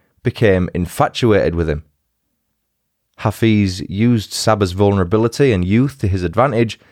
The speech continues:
which led to the two having an affair behind Saima and the rest of the family's back. This wasn't a short-winded affair either. They were doing this for four years. And remember how I said Hafiz refused to wear protection?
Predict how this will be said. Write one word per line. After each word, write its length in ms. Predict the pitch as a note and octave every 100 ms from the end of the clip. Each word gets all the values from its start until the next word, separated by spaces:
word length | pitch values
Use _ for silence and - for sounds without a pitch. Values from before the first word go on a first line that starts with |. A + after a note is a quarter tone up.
| _ _ -
which 180 | G#2+ C3
led 180 | E3+
to 120 | - E3+
the 80 |
two 240 | D3 C3+ A#2
having 320 | A2 G#2+ G#2+
an 80 | F#2+
affair 480 | - - E3+ C#3+ C#3
behind 500 | A2+ - D#3 F3 E3
Saima 500 | - A#2+ G2 G2 -
and 120 | G#2
the 60 |
rest 240 | G#2 C3+ -
of 80 | C3+
the 80 |
family's 400 | C3 A2+ F2 F2
back. 480 | E2+ C#3+ B2 - - _ _ _ _ _ _ _ _ _ _ _ _ -
This 180 | A#2 -
wasn't 260 | D3+ D3+
a 40 | G#2
short-winded 640 | - C3 B2 A2+ B2+ B2
affair 380 | F#2 - F2 F2
either. 340 | G2+ F2 E2 -
They 100 | -
were 100 | G2
doing 280 | G2 B2+ C3
this 120 | G2
for 120 | - -
four 360 | - A2 F#2+
years. 460 | F2+ G#2 G2+ E2 - _ _ _ _ _ _ _ _ _ _
And 100 | A2+
remember 300 | A#2 B2+ C3+
how 180 | C3 C3
I 40 |
said 260 | B2+ - B2
Hafiz 520 | B2 B2 - C3+ D3+
refused 420 | C3 - B2+ B2
to 80 | -
wear 160 | B2+ B2+
protection? 680 | B2+ - C3 - - D#3+